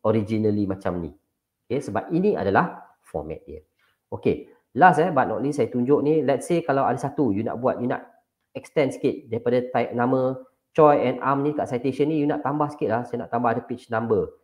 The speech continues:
Pergi dekat, klik kat Choi and Am tu, pergi nama dia kat sini, letaklah page.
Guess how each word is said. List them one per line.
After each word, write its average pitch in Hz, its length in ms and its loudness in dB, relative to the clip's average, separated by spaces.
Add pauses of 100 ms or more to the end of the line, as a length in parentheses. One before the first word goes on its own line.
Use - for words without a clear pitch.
(260)
Pergi 110 160 -4
dekat, 139 240 -2 (240)
klik - 160 -6
kat 117 160 -6
Choi 123 160 0
and 120 160 0
Am 139 240 -4
tu, 170 160 0
pergi 143 480 -6 (640)
nama 135 240 2
dia - 80 0
kat 120 160 -2
sini, 156 240 -2 (160)
letaklah 110 480 -2
page. - 320 -6